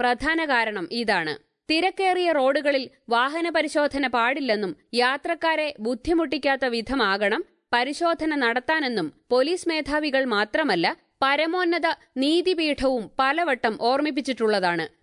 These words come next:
കൃത്യമായ സ്ഥലങ്ങൾ അടയാളപ്പെടുത്തി അവിടങ്ങളിൽ വെച്ച് മാത്രമേ പരിശോധന നടത്താവൂ എന്ന് നിർദ്ദേശിക്കുന്ന ഡി ജി പിയുടെ സർക്കുലറിന് തന്നെ എട്ട് വർഷം പഴക്കമുണ്ട്. അതുപോലെ വാഹന പരിശോധന പൂർണ്ണമായും ക്യാമറയിൽ പകർത്തി സൂക്ഷിക്കണമെന്ന് നിർദ്ദേശിച്ചത്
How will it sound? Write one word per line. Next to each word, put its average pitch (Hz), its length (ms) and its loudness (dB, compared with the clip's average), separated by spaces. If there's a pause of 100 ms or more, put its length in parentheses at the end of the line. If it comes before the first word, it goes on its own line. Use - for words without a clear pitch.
കൃത്യമായ 381 500 2
സ്ഥലങ്ങൾ 311 520 -2
അടയാളപ്പെടുത്തി 254 720 0 (100)
അവിടങ്ങളിൽ 330 600 0
വെച്ച് 320 200 -4
മാത്രമേ 269 560 0 (120)
പരിശോധന 269 560 0
നടത്താവൂ 254 580 0
എന്ന് 254 200 -2
നിർദ്ദേശിക്കുന്ന 214 640 0 (400)
ഡി 302 180 2
ജി 349 160 2
പിയുടെ 349 340 0
സർക്കുലറിന് 311 720 0
തന്നെ 240 200 0 (120)
എട്ട് 240 280 0
വർഷം 269 360 0
പഴക്കമുണ്ട്. 214 540 0 (220)
അതുപോലെ 339 560 0 (100)
വാഹന 285 480 0
പരിശോധന 302 580 0
പൂർണ്ണമായും 269 680 0 (220)
ക്യാമറയിൽ 311 600 0
പകർത്തി 269 360 0
സൂക്ഷിക്കണമെന്ന് 269 800 -2
നിർദ്ദേശിച്ചത് 233 680 0